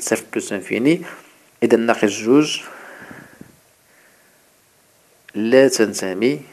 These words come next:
إلى دي أو، لأن عدد سالب، وكذلك ناقص جذر ثلاثة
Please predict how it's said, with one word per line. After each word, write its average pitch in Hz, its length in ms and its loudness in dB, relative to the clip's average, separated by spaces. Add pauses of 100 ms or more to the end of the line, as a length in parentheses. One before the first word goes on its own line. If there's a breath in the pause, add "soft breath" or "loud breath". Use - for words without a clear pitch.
(600 loud breath)
إلى 110 340 4 (2250 soft breath)
دي 113 400 4 (140)
أو، 190 120 4 (420 loud breath)
لأن 95 260 -4
عدد 110 220 6
سالب، 98 480 2
وكذلك 104 680 4 (400 soft breath)
ناقص 110 280 2
جذر 107 220 -2
ثلاثة 127 520 0